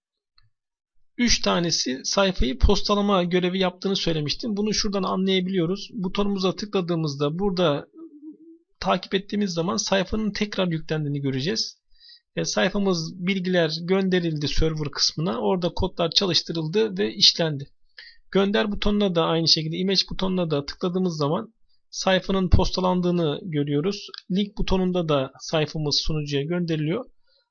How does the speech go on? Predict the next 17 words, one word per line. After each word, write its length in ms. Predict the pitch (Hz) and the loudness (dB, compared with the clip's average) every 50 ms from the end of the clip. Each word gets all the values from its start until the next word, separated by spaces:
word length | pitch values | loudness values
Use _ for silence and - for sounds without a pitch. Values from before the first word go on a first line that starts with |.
| - - | 0 4
Hyperlink'te 920 | - 208 214 208 208 208 196 190 185 185 185 180 160 - - 170 160 147 285 | 4 4 4 4 2 2 2 2 2 2 2 0 0 0 0 0 0 0 2
postalama 760 | 285 - 196 175 - - 202 190 190 185 180 175 156 143 - | 2 2 2 2 0 0 -2 -2 0 0 0 0 0 -2 -4
görevi 540 | - 185 160 165 165 160 156 151 151 139 151 | -6 -2 0 0 2 0 0 -2 -2 -2 -2
yapılmıyor. 560 | 175 180 - 220 208 175 156 160 185 220 226 - - | -2 -2 0 0 0 0 0 0 -2 -2 -6 -8 -12
Sadece 600 | - - 202 202 190 180 175 160 156 151 151 151 | -6 -2 0 0 2 2 0 0 -2 -2 -4 -4
tıkladığımızda 880 | - 220 - - 180 170 165 165 156 151 147 143 147 160 214 254 - _ _ _ _ _ - - - _ _ _ _ _ _ _ - - - - - | -8 -10 -8 -6 -4 -2 0 0 0 0 -2 -4 -4 -4 -6 -6 -8 _ _ _ _ _ -20 -20 -20 _ _ _ _ _ _ _ -20 -20 -20 -14 -8
bir 260 | 185 175 180 226 220 | -4 0 0 2 2
yerden 420 | 190 196 190 180 165 180 175 175 185 | 4 4 4 4 4 2 0 0 0
bir 100 | 196 190 | 0 0
yere 160 | 190 185 185 | 0 0 0
geçmek 400 | 180 190 185 185 - 196 185 160 | 0 0 0 0 0 0 0 0
için 420 | 156 - - 196 233 247 - _ _ _ _ _ _ _ _ _ _ _ _ - | 2 0 0 0 -2 -4 -8 _ _ _ _ _ _ _ _ _ _ _ _ -6
kullanacağımız 1040 | - 208 208 208 196 180 175 160 160 160 160 202 240 233 - - - - - _ _ _ _ _ _ _ _ _ _ _ - | -4 -2 0 2 2 2 2 2 2 2 2 0 -2 -4 -4 -6 -8 -10 -14 _ _ _ _ _ _ _ _ _ _ _ -4
link 240 | 220 226 202 - - | -2 -2 -2 -2 -4
buton 380 | 170 151 - 151 139 139 139 - | -6 -4 -4 -4 -4 -6 -10 -12
şeklinde. 520 | - - - 151 143 143 - 143 143 139 139 - - - - - - - - _ _ _ _ _ _ _ - - _ _ _ _ _ _ - - - - - - - - - _ _ _ _ _ _ _ _ _ _ _ _ _ _ _ | -12 -10 -8 -8 -8 -10 -10 -10 -10 -10 -12 -14 -18 -20 -20 -20 -20 -20 -20 _ _ _ _ _ _ _ -20 -20 _ _ _ _ _ _ -20 -20 -20 -20 -20 -20 -20 -20 -20 _ _ _ _ _ _ _ _ _ _ _ _ _ _ _
Çalışmamızı 840 | - - 214 214 196 - - 208 202 202 190 180 185 185 170 160 - | -6 -4 -2 -2 -2 -2 0 0 -2 0 -2 0 0 0 0 0 -2